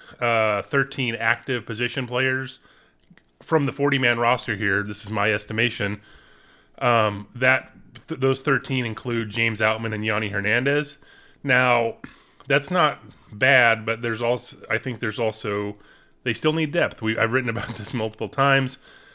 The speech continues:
Um, I do think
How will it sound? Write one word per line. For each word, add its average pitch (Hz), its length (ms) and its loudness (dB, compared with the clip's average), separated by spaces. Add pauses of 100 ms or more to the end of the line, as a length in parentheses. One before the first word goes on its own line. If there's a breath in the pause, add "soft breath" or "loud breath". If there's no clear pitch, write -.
(260 loud breath)
Um, 117 520 2 (920 soft breath)
I 123 120 4
do 135 280 -2
think 139 500 -4